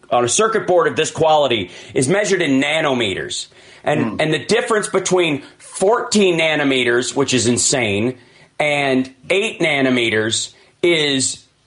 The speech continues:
Speaker 1: exponential in terms of its computing power and its,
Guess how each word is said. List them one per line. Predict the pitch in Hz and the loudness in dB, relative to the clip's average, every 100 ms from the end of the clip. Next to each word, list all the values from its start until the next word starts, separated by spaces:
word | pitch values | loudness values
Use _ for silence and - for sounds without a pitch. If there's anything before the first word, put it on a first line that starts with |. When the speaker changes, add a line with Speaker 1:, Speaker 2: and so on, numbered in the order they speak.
| - | -4
Speaker 1:
exponential | 240 - - - 196 185 180 202 233 233 143 107 - | -2 0 -2 -2 0 2 2 2 0 0 0 0 0
in | 135 | -2
terms | 131 160 151 131 | 0 0 2 0
of | 147 127 | 0 0
its | 123 | -2
computing | - 139 139 180 165 147 | 0 0 2 0 0 -2
power | 151 147 143 143 131 - - | 0 2 2 2 0 -4 -14
and | - 135 127 | -4 -2 2
its, | 117 - - - | 0 0 -4 -6